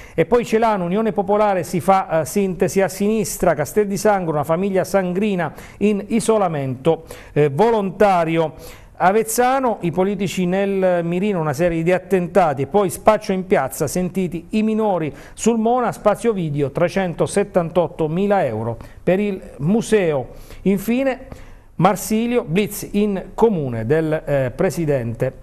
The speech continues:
della regione che, eh, si reca anche, eh, ad incontrare il,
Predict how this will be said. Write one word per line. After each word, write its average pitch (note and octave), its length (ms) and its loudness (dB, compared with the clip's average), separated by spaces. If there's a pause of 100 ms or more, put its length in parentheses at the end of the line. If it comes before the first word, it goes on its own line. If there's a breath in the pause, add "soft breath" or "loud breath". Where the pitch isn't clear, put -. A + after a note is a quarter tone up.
(120)
della F3 640 2
regione C3+ 720 -2
che, C#3+ 540 -2
eh, A#2+ 60 -6
si F#3 200 -2
reca B2 340 -4
anche, D3 480 -2 (440 loud breath)
eh, C#3+ 100 -2
ad D3 300 0
incontrare D3 800 -2
il, G3+ 300 0